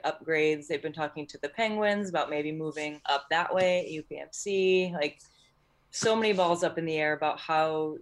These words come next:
to advance the programs that are so successful that they are growing out of their current situation. And then all of a sudden it was like,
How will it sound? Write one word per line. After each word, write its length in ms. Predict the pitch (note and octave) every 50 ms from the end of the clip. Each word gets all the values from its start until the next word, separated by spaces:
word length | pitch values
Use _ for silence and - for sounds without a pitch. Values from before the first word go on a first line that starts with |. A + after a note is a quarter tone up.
| - _ _ _ _ - - -
to 500 | - E3+ E3 D#3+ D#3+ D#3 D3+ D3+ D3+ - - - -
advance 440 | D#3 D3+ D3 E3 D#3 D3+ D3+ - -
the 80 | -
programs 680 | D3+ - - E3 D#3 D3+ C#3+ D3+ D3 C#3+ C#3+ D3+ D#3 -
that 160 | - D3+ C#3
are 340 | D3 D3 C#3+ C#3+ C3+ - - _ _ _ _ _ _ _ _ _ _ _ _ _ _ _ _ _ _ _
so 220 | - - - D#3+ D#3
successful 560 | - - E3 - - D#3+ D3+ D3 - D#3 D3+
that 160 | D#3 D3+ D3+
they 120 | D3+ D3+
are 120 | D3 D3 D3+
growing 400 | D3+ - E3 D#3 D3+ D3+ D3+ -
out 180 | - D3 D3 D3
of 120 | D3+ C#3+ D3
their 160 | C#3+ C#3 C3+
current 320 | - - D3+ D3 D3 -
situation. 720 | - - D3 C#3+ - D3 D3 C#3+ - - - - - F2 - - _ _ _ - - - - _ _ _ _ _ _ _ - -
And 120 | E3 E3+
then 120 | E3+ D#3+ D#3+
all 100 | D#3+ D#3
of 40 | D3+
a 60 | D#3
sudden 360 | D3+ - E3 D#3 D3 D#3 D#3
it 100 | D3+ - D3+
was 240 | D#3 D3+ D3 C#3
like, 400 | D3+ D3+ D3 D3 C#3+ D3 C#3+ -